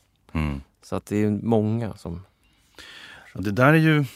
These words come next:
Speaker 1: kan man tänka sig, beror det på digitaliseringen, beror det på någon brist på intresse att läsa, eh, någon slags trötthet inför vad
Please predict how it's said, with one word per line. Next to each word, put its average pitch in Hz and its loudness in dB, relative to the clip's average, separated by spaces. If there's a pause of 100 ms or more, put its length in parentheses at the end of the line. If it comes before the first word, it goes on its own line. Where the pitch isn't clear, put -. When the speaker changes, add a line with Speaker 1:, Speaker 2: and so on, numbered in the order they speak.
(840)
Speaker 1:
kan 131 4
man 127 8
tänka 120 2
sig, 107 2
beror 117 4
det 117 6
på 101 2
digitaliseringen, 101 0
beror 101 -4
det 98 -8
på 98 -4 (460)
någon 104 -8
brist 101 -2
på 95 -2 (340)
intresse 104 0
att 87 -8
läsa, 104 0 (760)
eh, 82 0
någon 104 -4
slags - -6
trötthet - -2
inför 95 -2
vad 87 -2